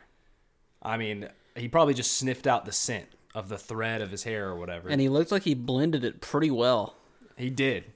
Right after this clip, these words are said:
Speaker 1: He did a great job. I mean, I hate that he cut his hair, but he did do a
Speaker 2: Mm-hmm.
Speaker 1: great job.
Speaker 2: And that is one of the things that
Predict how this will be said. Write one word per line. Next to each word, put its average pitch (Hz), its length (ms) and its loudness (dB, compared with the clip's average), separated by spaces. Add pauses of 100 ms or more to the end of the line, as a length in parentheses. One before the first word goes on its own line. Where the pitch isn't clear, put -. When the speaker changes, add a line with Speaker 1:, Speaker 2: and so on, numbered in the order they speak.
Speaker 1:
He 123 140 -4
did 160 140 4
a 185 40 2
great 143 280 4
job. 98 300 -2
I 123 120 0
mean, 131 160 0 (240)
I 127 120 4
hate 156 220 2
that 151 100 2
he 131 60 -2
cut 139 220 0
his 143 100 0
hair, 160 180 2
but 120 120 -2
he 120 40 -4
did 143 220 0
do 127 120 0
a - 40 0
Speaker 2:
Mm-hmm. 120 80 -4
Speaker 1:
great 104 220 -6
job. 90 220 -8 (180)
Speaker 2:
And 147 180 4
that 156 140 10
is 151 180 10
one 143 120 4
of 135 60 2
the 131 80 -2
things 131 440 0
that 120 320 0